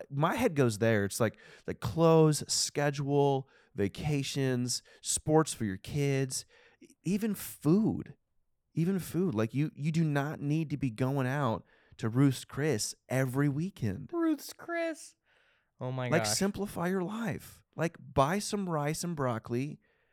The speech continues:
Speaker 1: and cook it yourself. Get some phenomenal spices and make yourself some food at home. So, I don't know. When I think of simplifying your life or simplicity, I just think of, like, the whole life, the whole experience, not just possessions,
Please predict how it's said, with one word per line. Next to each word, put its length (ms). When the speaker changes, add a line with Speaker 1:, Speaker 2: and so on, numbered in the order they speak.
Speaker 1:
and 180
cook 260
it 120
yourself. 600
Get 180
some 220
phenomenal 960
spices 920
and 140
make 200
yourself 360
some 280
food 240
at 100
home. 440
So, 200
I 120
don't 100
know. 80
When 200
I 120
think 240
of 100
simplifying 600
your 80
life 280
or 120
simplicity, 560
I 100
just 240
think 140
of, 80
like, 200
the 120
whole 400
life, 420
the 80
whole 240
experience, 460
not 180
just 260
possessions, 640